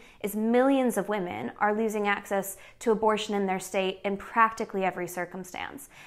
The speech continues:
So I think if we wanted to do something that was in, in many ways a compromise, but I think also common sense given how divided America still is on this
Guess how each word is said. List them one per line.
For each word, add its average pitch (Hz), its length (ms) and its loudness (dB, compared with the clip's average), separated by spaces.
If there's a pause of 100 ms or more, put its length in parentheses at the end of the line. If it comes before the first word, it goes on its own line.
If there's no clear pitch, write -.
(140)
So - 160 -6
I 226 140 12
think 240 180 2
if 233 160 2
we 220 120 0
wanted 208 340 2
to 196 100 -8
do 208 220 -6
something 190 580 -2 (320)
that - 300 -2
was 202 280 -2 (200)
in, 226 240 -2
in 233 180 4
many 277 180 8
ways 254 260 8
a - 40 -4
compromise, 247 680 2
but 240 120 -2
I 208 120 0
think 208 180 -4
also 196 260 0
common 196 380 0
sense 196 300 -2
given 196 180 -4
how 185 160 -2
divided 180 560 2
America 180 400 -2
still 170 260 -8
is 175 140 -4
on 175 120 -4
this 175 140 -6